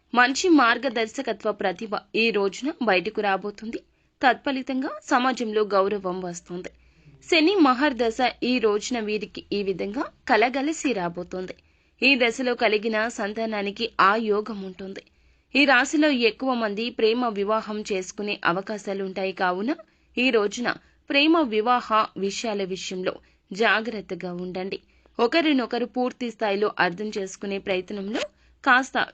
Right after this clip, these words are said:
దూరం కూడా పెరగొచ్చు. ఈ దూరాన్ని దగ్గర చేసుకునే ప్రయత్నమే చేయండి. మంచి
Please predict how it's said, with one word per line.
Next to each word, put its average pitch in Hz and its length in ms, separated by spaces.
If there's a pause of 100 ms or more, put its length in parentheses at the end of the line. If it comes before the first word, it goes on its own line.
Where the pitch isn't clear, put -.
దూరం 254 440
కూడా 185 300
పెరగొచ్చు. 175 560 (420)
ఈ 254 140
దూరాన్ని 226 520 (120)
దగ్గర 214 320 (100)
చేసుకునే 202 460
ప్రయత్నమే 196 640
చేయండి. 202 480 (420)
మంచి 262 340